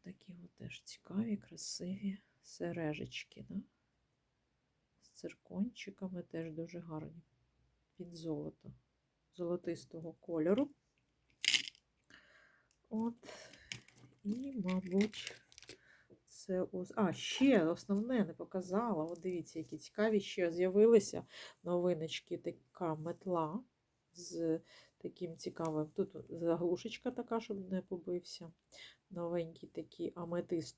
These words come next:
з аметистовим, е, обеліском. З різними отакими от камінцями цікавими. Тут, тут гірські кришталі я бачу.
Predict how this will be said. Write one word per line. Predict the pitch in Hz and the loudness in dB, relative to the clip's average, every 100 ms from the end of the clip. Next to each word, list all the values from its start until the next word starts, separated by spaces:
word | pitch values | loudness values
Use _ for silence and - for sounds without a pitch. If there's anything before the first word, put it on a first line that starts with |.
| - | -4
з | 156 185 | -2 0
аметистовим, | 175 180 - 170 - - 160 165 160 160 180 - | 2 0 2 -2 -2 -4 -4 -2 -6 -8 -12 -8
е, | 165 160 156 156 - - _ - | -4 -2 -2 -4 -6 -14 _ -8
обеліском. | - 160 180 185 277 - 233 254 247 _ _ - - - _ 175 | -4 4 4 6 4 2 -2 -4 -6 _ _ -20 -18 -18 _ -6
З | 165 | 0
різними | 180 170 - 156 165 | 2 2 0 -6 -6
отакими | 160 165 - 160 156 | -4 -6 -6 -6 -4
от | 156 - | -6 -10
камінцями | - 185 185 175 170 - - 190 175 165 160 208 | -2 2 2 2 -8 -12 -6 0 0 0 2 2
цікавими. | - - 214 - 196 196 214 240 254 | 2 -6 -6 2 4 4 4 2 -2
Тут, | 285 _ _ _ _ _ _ _ _ _ _ - | -6 _ _ _ _ _ _ _ _ _ _ -6
тут | 170 156 | -4 -2
гірські | 165 - - 220 | -4 -4 -2 -2
кришталі | 254 214 208 - 202 190 190 | 6 6 6 2 4 4 4
я | |
бачу. | 185 185 190 190 - | 2 2 0 -2 -8